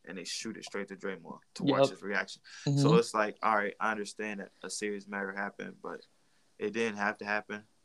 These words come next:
Speaker 1: obviously, but it happened. So let it go. I mean, they look like they moved on as a mature level.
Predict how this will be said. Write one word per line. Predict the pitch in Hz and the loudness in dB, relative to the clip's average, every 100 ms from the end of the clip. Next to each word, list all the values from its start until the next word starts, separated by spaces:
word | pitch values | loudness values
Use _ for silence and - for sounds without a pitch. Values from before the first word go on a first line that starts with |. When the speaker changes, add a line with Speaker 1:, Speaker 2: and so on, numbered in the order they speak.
| _ | _
Speaker 1:
obviously, | - 101 101 - 104 - _ _ _ | 0 0 0 -6 -8 -10 _ _ _
but | - 110 - - | -4 -4 -4 -6
it | - | -6
happened. | 113 110 101 107 | 2 2 2 -6
So | - 90 82 - _ _ _ _ _ - | -8 -6 -6 -12 _ _ _ _ _ 0
let | 113 135 | 2 4
it | 117 | 4
go. | 113 98 - - _ - | 4 2 -8 -20 _ 0
I | 117 | 4
mean, | 117 | 8
they | 123 | 8
look | 120 120 | 6 2
like | 117 104 | 2 2
they | 120 | 2
moved | 117 113 101 | 2 0 -2
on | 101 104 | -2 -4
as | 98 | -6
a | |
mature | 95 98 113 101 | -8 -6 -4 -2
level. | 101 95 101 | -2 -4 -8